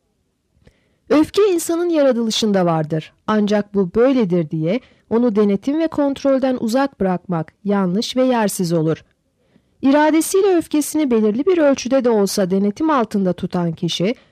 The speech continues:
sosyal ilişkilerini daha yapıcı biçimde düzenleyip geliştirebilir. Zaman zaman öfkesine yenilen kişi de gereksiz yere kendine ağır eleştiriler yöneltmemelidir.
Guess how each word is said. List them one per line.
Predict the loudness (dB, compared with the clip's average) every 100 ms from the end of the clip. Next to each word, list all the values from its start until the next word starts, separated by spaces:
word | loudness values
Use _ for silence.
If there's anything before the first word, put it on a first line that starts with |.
| _ -6
sosyal | -2 0 0 0
ilişkilerini | 0 -2 -4 -2 -2 -2
daha | -2 0
yapıcı | 0 -2 -2 -2 -2
biçimde | -4 -2 -2 -2
düzenleyip | -2 -2 -2 0 -2 -4
geliştirebilir. | -2 0 -2 -4 -2 -2 -2 -4 -4 -10 _ _ _ _ _ _ _
Zaman | 0 2 4 2
zaman | 2 2 0
öfkesine | 0 -2 -2 0 0
yenilen | 2 0 0 -2
kişi | -4 -6 -4
de | -2
gereksiz | 0 0 0 -2 -2 0
yere | 0 0
kendine | -2 -2 0 -2 -2
ağır | -2 0 0
eleştiriler | 0 -2 -2 -4 -2 -2 -4 -2
yöneltmemelidir. | 0 0 -2 -2 -2 -2 -4 -4 -4